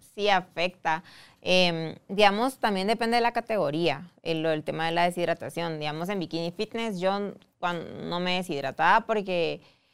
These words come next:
generalmente cuando bajo ya me miro como, o sea, bajo mucho mi porcentaje de grasa, entonces no lo necesitaba. Al contrario, casi siempre me tocaba como tomar un poco de Gatorade y cosas así antes, o,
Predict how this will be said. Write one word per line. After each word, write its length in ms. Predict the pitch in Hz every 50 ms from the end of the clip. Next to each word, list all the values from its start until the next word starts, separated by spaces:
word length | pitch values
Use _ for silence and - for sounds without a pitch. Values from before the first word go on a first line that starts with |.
| _ _ _ _ _ _ _ - 156 - _
generalmente 800 | - 233 220 208 196 185 175 180 185 190 196 196 208 220 - 247 -
cuando 420 | 247 233 220 196 165 151 151 147
bajo 420 | 151 175 180 208 226 220 - 240 226
ya 160 | 208 190 185
me 160 | 185 185 185
miro 260 | 185 180 180 190 190
como, 360 | 196 202 202 196 185 175 160 -
o 40 | 170
sea, 160 | 180 175 170
bajo 200 | 170 175 175 185
mucho 220 | 185 180 180 196
mi 100 | 185 196
porcentaje 420 | 185 190 185 190 175 - 156 175 180
de 80 | 180
grasa, 220 | 175 165 180 202 220
entonces 320 | 214 208 208 202 214 214
no 260 | 208 208 208 220 226
lo 120 | 226 233 233
necesitaba. 840 | 226 220 226 208 226 - - _ 180 190 185 165 147 151 175 175 185
Al 180 | - 170 180 180
contrario, 500 | - 165 160 156 - 180 196 208 214 202
casi 180 | 208 208 208 196
siempre 220 | 202 190 202 202
me 80 | 208 190
tocaba 280 | 185 165 160 160 170
como 200 | 190 190 196 190
tomar 200 | - 165 156 160 165
un 60 | 160
poco 200 | 170 160 - 185
de 100 | 175 156
Gatorade 540 | 143 165 175 185 185 180 180 175 170 170 160
y 60 | 151
cosas 320 | - - 160 160 180 180
así 360 | 185 165 - - 175 185 180
antes, 600 | 185 180 202 220 220 - 226 214 214 - - - _
o, 580 | - 180 175 165 160 151 147 143 139 135 117